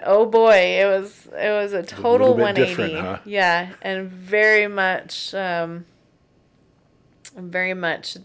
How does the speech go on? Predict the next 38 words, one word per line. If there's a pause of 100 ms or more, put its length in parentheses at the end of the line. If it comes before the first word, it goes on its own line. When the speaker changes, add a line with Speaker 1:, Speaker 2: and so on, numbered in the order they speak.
(500)
Speaker 1:
is,
she's
very
much,
"I
will
do (600)
the
things
my
way
on
my
time,"
and
Speaker 2:
Yep. (240)
Speaker 1:
she's
the
one
that
I've
referenced
before
that,
that (260)
says,
"Well,
I
wanna
do
what
I
Speaker 2:
<laughs>
Speaker 1:
wanna
do."
Speaker 2:
Of (120)
course,
yep,